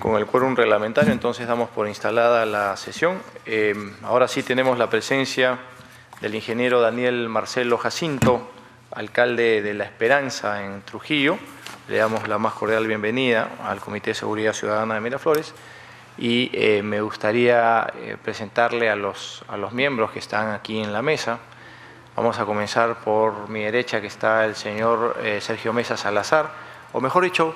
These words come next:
voy a aprovechar que cada uno se presente. Comenzamos por aquí, por la derecha, y vamos en sentido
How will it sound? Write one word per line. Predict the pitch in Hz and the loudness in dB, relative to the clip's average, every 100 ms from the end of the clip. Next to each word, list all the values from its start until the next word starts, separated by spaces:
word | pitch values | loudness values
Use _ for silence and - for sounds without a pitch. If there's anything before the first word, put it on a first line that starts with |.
| - | -8
voy | 156 170 | -2 0
a | |
aprovechar | 180 170 147 170 160 | 2 2 0 0 -2
que | 139 | 0
cada | 160 170 | 2 2
uno | 180 | 0
se | 151 131 | -4 -4
presente. | 139 - 143 107 - - - - - - - | -2 0 0 -2 -12 -18 -20 -20 -20 -14 -6
Comenzamos | 113 139 147 135 | -2 0 0 -2
por | - 107 | -2 -4
aquí, | 107 | -4
por | 143 131 | -2 2
la | 123 117 107 101 - - | 4 4 0 -4 -18 -20
derecha, | 117 120 151 - | -6 -2 -2 0
y | 127 | 0
vamos | 131 127 117 | 0 0 -6
en | 110 | -8
sentido | - 113 107 131 131 127 | -8 -10 -2 2 4 4